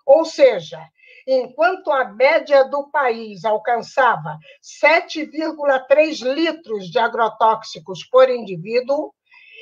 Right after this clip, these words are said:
em Mato Grosso, a média atingia sessenta e sete litros por pessoa.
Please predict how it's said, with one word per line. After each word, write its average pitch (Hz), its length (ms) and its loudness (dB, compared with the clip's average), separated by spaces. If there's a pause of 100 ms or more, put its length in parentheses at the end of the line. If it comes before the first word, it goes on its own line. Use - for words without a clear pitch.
(160)
em 359 220 6
Mato 320 420 2
Grosso, 233 680 0
a 226 140 2
média 247 540 2
atingia 233 920 -4 (200)
sessenta 302 1040 4
e 294 80 -6
sete 285 840 0 (180)
litros 262 640 -4
por 247 380 2
pessoa. 170 580 -2